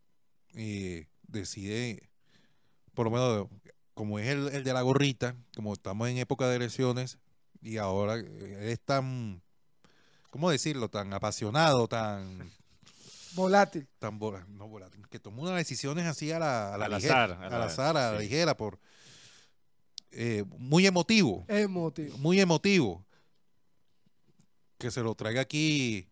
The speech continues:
Speaker 1: al echar, ah, por, por una figura, por decir, por decir Benzema. Vamos a traer a Benzema.
Speaker 2: Siento
Speaker 1: Y que diga, y que diga al técnico, no, es que ese, ese no juega, es que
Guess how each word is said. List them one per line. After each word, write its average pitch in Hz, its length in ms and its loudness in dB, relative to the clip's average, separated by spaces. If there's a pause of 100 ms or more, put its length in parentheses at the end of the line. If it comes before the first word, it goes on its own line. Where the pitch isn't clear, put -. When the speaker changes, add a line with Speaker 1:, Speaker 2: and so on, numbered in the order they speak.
Speaker 1:
al 113 160 -4
echar, 131 400 2
ah, 95 400 -6 (240)
por, 107 200 -8
por 104 220 -14 (720)
una 123 260 -2
figura, 156 480 8
por 107 160 -4
decir, 127 260 -4
por 113 180 0
decir 131 260 -2
Benzema. 123 640 2 (460)
Vamos 147 160 2
a 185 40 2
traer 185 160 6
a 196 60 8
Benzema. 175 640 4 (220)
Speaker 2:
Siento 214 240 -8
Speaker 1:
Y 139 80 -2
que 156 100 4
diga, 147 200 4
y 143 100 -6
que 135 80 -4
diga 143 120 0
al 135 60 -8
técnico, 131 260 -8
no, 123 120 -6
es 139 60 -6
que 247 120 8
ese, - 160 6 (100)
ese 160 200 2
no 139 140 0
juega, 143 400 0 (200)
es - 140 -12
que 143 160 -6